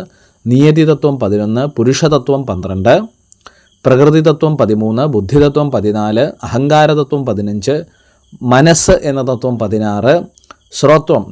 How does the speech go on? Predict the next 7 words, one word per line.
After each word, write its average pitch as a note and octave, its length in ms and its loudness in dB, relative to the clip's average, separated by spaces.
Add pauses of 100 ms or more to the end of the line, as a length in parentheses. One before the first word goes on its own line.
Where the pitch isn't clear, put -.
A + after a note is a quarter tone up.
ചെവി C3+ 340 2 (1400)
പതിനേഴ്, A2+ 560 0 (480)
ത്വക്ക് D#3 400 2 (1000)
പതിനെട്ട്, A2+ 520 0 (520)
കണ്ണ് D3 300 4 (260)
പത്തൊൻപത്, A#2 560 -2
ചക്ഷുസ്, A2 440 -2